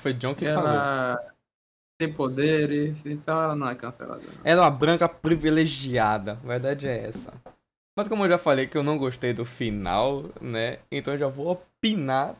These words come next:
Speaker 1: também sobre a série, tá ligado? Logo de cara e depois vocês que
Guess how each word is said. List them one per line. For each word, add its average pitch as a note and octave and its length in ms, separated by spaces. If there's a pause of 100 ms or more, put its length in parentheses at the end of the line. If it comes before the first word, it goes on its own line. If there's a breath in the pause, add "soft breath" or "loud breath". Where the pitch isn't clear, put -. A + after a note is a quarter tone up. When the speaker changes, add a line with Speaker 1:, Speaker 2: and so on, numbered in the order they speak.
Speaker 1:
também C3 300
sobre D3+ 320
a F#3 80
série, G2 480 (200)
tá G#2 60
ligado? G2+ 300
Logo C3+ 240
de C3+ 140
cara B2 440
e D3+ 100
depois B2 600 (160)
vocês A#2+ 300
que B2 300